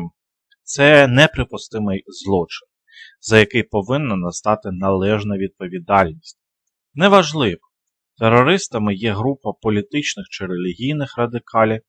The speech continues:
а чи одна з найбільших країн світу. Вічна пам'ять жертвам тероризму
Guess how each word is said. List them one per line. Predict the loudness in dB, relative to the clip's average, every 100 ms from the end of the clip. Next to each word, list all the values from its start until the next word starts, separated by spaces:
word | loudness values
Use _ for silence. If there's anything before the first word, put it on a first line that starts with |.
| _ _ _ _ _
а | -6
чи | -4 0
одна | 2 2 -2
з | -2
найбільших | -8 -8 -10 -12 -20 _
країн | -18 -16
світу. | -16 -18 -20 -20 _ _ _ _ _ _ _ _ _ _ _
Вічна | -6 -6 -8 -12 -20 _ _
пам'ять | 0 0 -2 -8 -10 _ _ _ _
жертвам | -14 0 2 2 0 -12 -14 -14 _
тероризму | -6 -4 -4 -8 -10 -18